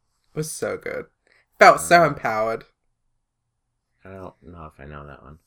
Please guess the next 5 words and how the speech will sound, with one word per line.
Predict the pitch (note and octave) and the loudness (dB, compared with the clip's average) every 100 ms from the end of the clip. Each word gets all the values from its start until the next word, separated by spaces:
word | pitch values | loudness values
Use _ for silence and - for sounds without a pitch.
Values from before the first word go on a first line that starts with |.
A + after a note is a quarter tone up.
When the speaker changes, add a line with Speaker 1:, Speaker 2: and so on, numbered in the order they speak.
| _ _ | _ _
Speaker 1:
Uh, | F3 E3 D#3+ D#3+ D#3+ D#3 - | 6 8 10 8 8 6 2
and | E3+ F3+ - - - - - | -4 -4 -6 -10 -10 -10 -14
<sighs> | - - - - | -20 -20 -12 -6
I | F#3 | -4
think | - B3+ B3+ - | -2 -4 -4 -12